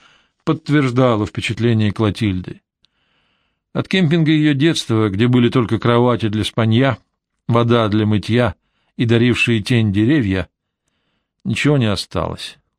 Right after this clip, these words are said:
Оглядев повнимательнее участок Ц двадцать девять, Клотильда вдруг поняла, что ни разу не видела его после аварии. На следующий день Базиль Спинелло привез в Кальви,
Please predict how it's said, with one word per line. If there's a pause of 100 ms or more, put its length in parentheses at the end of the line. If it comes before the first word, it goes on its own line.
(1300)
Оглядев
повнимательнее
участок
Ц
двадцать
девять, (720)
Клотильда
вдруг
поняла,
что
ни
разу
не
видела
его
после
аварии. (1400)
На
следующий
день
Базиль
Спинелло
привез
в
Кальви,